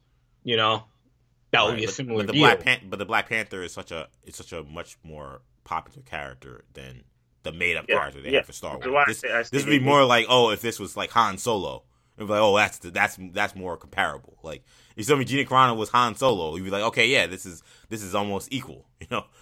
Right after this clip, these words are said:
Speaker 2: you know what I mean? You know what I'm
Speaker 1: Right.
Speaker 2: saying? That's,
Speaker 1: Now, can
Speaker 2: that's
Speaker 1: you
Speaker 2: where this
Speaker 1: continue the
Speaker 2: comes
Speaker 1: Black
Speaker 2: in.
Speaker 1: Panther without, Shur-, Shur-, you know, Letitia Wright?
Speaker 3: Yeah, let's say you can recast.
Speaker 1: You know, you
Speaker 3: You
Speaker 1: can
Speaker 3: can
Speaker 1: recast.
Speaker 3: recast, or,
Speaker 1: Honestly,
Speaker 3: or
Speaker 1: I
Speaker 3: you
Speaker 1: don't,
Speaker 3: could,
Speaker 1: you can
Speaker 3: I,
Speaker 1: write the character out.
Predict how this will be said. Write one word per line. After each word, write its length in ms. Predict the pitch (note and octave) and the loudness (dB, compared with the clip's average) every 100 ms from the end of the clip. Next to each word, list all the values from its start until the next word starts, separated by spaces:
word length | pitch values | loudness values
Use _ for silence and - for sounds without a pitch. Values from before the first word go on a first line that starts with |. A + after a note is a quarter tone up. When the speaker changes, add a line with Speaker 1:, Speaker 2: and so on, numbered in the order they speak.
| _ - | _ -6
Speaker 2:
you 140 | C3+ | 0
know 60 | D#3 D#3+ | 0 0
what 40 | |
I 40 | |
mean? 140 | D3 B2+ | -4 -2
You 100 | B2+ | 0
know 120 | A#2 | 0
what 20 | |
I'm 60 | A2 | 0
Speaker 1:
Right. 60 | A2+ | 0
Speaker 2:
saying? 140 | A2 | 2
That's, 240 | A#2+ C3 D#3 | 2 2 2
Speaker 1:
Now, 140 | D3 | 0
can 200 | - E3 | 2 -2
Speaker 2:
that's 240 | A2+ D#3+ - | 0 0 -2
Speaker 1:
you 80 | |
Speaker 2:
where 80 | C#3+ | -2
this 40 | F3 | 0
Speaker 1:
continue 180 | G3 E3 | 2 2
the 100 | C#3+ | 0
Speaker 2:
comes 100 | - | 0
Speaker 1:
Black 120 | B2+ | -4
Speaker 2:
in. 40 | |
Speaker 1:
Panther 280 | D3+ D3 B2+ | -2 -2 -2
without, 1300 | G#2+ C#3 B2+ - _ _ _ _ _ - A#2 A#2 - | 0 0 0 -10 _ _ _ _ _ -2 0 0 -2
Shur-, 200 | - - | -8 -8
Shur-, 220 | G#2+ - C#3+ A2+ | -8 -14 -14 -10
you 120 | G#2 | -8
know, 280 | F2 E2+ D#2+ | -6 -8 -10
Letitia 340 | G2 C3+ - G2 | -6 -4 -2 4
Wright? 340 | C3+ G2 - _ _ _ - | 4 4 -2 _ _ _ -2
Speaker 3:
Yeah, 140 | D#3+ | 0
let's 120 | F#3 F#3 | 0 0
say 80 | |
you 100 | C#3+ | 0
can 100 | C3+ | 0
recast. 560 | D3 D#3+ D#3+ A#2+ - - | -2 2 2 2 -6 -10
Speaker 1:
You 120 | G#2 | -4
know, 140 | G2 G2 | -2 0
you 80 | |
Speaker 3:
You 60 | G2 | 0
Speaker 1:
can 80 | G#2+ | 2
Speaker 3:
can 20 | |
Speaker 1:
recast. 500 | C#3+ D#3+ D3 C#3+ C#3+ | 4 4 6 4 6
Speaker 3:
recast, 0 | |
or, 120 | G#3 | 6
Speaker 1:
Honestly, 220 | B3 F#3 | 6 2
Speaker 3:
or 60 | D#3+ | 2
Speaker 1:
I 20 | |
Speaker 3:
you 40 | - | 2
Speaker 1:
don't, 80 | E3 | -2
Speaker 3:
could, 120 | C#3 _ _ _ | -6 _ _ _
Speaker 1:
you 120 | E3 | -4
can 120 | B3 F3+ | -2 2
Speaker 3:
I, 20 | |
Speaker 1:
write 160 | F3+ | 2
the 60 | D#3 | 2
character 380 | E3 E3 D#3 E3 | -4 -4 -4 -2
out. 180 | E3 | -2